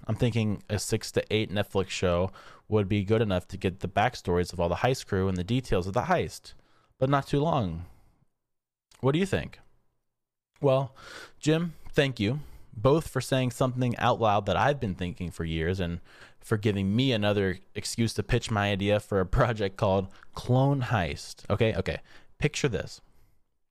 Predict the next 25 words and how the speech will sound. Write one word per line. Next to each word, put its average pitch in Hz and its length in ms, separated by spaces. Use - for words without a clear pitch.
Mitch 165 300
Casino 120 440
has 98 160
a 95 40
problem. 87 540
He 202 120
has 202 100
a 131 60
job 101 400
ready 113 180
to 156 80
go, 104 420
a - 80
theft 127 360
of - 200
priceless 123 540
jewels 104 500
that 85 140
will 90 140
remain 95 380
vulnerable 110 480
for 101 180
one 107 300
week 117 200
only. 107 440